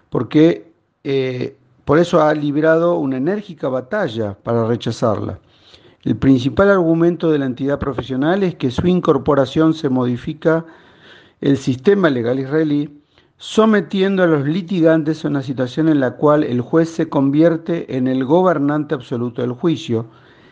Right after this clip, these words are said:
y que por su magnitud y trascendencia debería cristalizarse en el marco de una ley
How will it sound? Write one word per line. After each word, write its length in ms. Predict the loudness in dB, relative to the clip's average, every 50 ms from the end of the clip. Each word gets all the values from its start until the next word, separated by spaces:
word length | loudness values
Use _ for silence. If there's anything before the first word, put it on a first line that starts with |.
| _ _ _ -10
y 100 | -10 0
que 140 | 0 0
por 220 | 2 2 0 0 0
su 120 | 0 2
magnitud 600 | 2 4 2 2 2 0 0 0 0 -2 -4 -2 -2
y 100 | -2 -4
trascendencia 1080 | -2 -2 -2 -2 -2 -4 -4 -4 -2 0 0 0 0 -2 -2 0 0 0 0 0 -4 -12 _ _ _ -20 -20 -20 _ _ _
debería 560 | 0 2 4 6 6 6 6 4 4 2 0
cristalizarse 1080 | -6 -4 -4 -4 -6 -6 _ 0 2 2 2 0 -4 -4 0 0 2 2 0 -2 -2 -4
en 80 | -2
el 140 | -2 0 0
marco 340 | 0 0 -2 -2 -2 -4 -2
de 80 | -2
una 160 | 0 -2 0 2
ley 340 | 4 4 4 2 0 -6